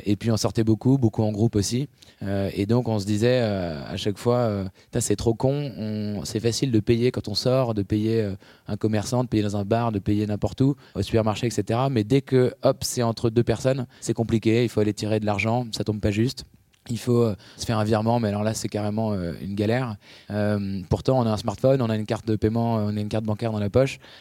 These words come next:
Euh, on se disait, « Tiens, ça serait peut-être, euh, plus simple si on pouvait, voilà, se faire une, une transaction, euh, instantanée. » Euh,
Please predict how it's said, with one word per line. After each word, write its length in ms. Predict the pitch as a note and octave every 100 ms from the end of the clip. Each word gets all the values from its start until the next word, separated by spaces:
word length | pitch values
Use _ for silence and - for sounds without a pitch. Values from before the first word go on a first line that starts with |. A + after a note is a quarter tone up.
| -
Euh, 240 | G2+ G2+ F2
on 100 | G2+
se 60 |
disait, « 260 | G2+ G#2 A#2+
Tiens, 180 | C3 B2
ça 140 | A#2+
serait 160 | A2 G#2+
peut-être, 260 | A#2+ A#2
euh, 240 | A#2 G#2 G2+ -
plus 140 | C3
simple 220 | B2+ C3+ C3
si 120 | A2+
on 60 |
pouvait, 280 | G#2 G#2+ A#2+
voilà, 220 | A2 G#2
se 80 | G2
faire 180 | - A2
une, 100 | G#2+
une 120 | G#2
transaction, 640 | G#2 A2+ A2 - B2 B2+ A2
euh, 20 | -
instantanée. » 520 | - G#2+ A#2 G#2+ G2+ - - - - - -
Euh, 380 | G2+ G2 F#2+